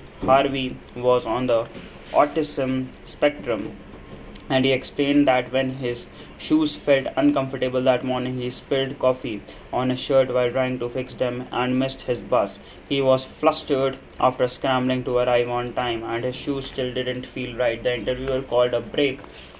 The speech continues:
called a break and gave him an hour to reset. Harvey aced the redo and got the job. Collecting work samples takes time, but many work samples can be now,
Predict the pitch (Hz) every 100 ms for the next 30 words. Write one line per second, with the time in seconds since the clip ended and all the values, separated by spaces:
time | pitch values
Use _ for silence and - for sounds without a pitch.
0 | - - - 131 131 131 131 127 135 139
1 | 127 127 120 139 135 123 120 - 120 110
2 | 120 123 131 123 127 - 104 - - 135
3 | 135 139 123 127 135 - 135 127 127 -
4 | - - - - 147 151 135 - 127 131
5 | 131 135 127 120 131 120 110 - 127 127
6 | 135 131 127 127 - 131 127 127 127 -
7 | 123 120 - 120 120 120 123 123 127 127
8 | 123 127 - 127 127 127 - 123 123 127
9 | 113 - - - - - 131 135 135 131
10 | 131